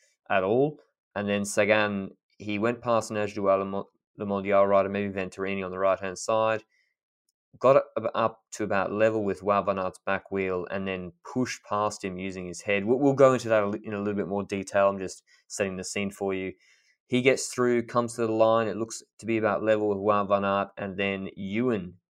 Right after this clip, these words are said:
in the last twenty-five meters comes past Bennett, kind of like yesterday's sprint where maybe another thirty-five,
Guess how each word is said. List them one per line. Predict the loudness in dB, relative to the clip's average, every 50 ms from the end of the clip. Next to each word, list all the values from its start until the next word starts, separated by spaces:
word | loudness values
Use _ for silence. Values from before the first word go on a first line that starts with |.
| _ _ _ _ _ _ _ _ -10
in | -6
the | -4 0
last | 0 0 0 0 -2 -6
twenty-five | -6 -6 -6 -2 0 0 0 0
meters | -2 -4 -4 -6 -8
comes | -8 -8 -8 -6 -6 -10
past | -14 _ -2 -2 -2 -2 -4 -8 -6
Bennett, | -4 -4 -4 -4 -8 -8
kind | -4 -4 -2 -2
of | -2 -2
like | -2 -2 -2 -4 -6 -12 -18 _ -16
yesterday's | -8 -4 -4 -4 -4 -4 -6 -4 -2 -2 -2 -4
sprint | -8 -10 -8 -8 -8 -8 -6
where | -6 -6 -4
maybe | -4 -4 -4 -4 -4 -6
another | -6 -6 -6 -8
thirty-five, | -10 -12 -6 -4 -4 -2 -2 -4 -8 -8 -6 -4 -4 -4 -4 -6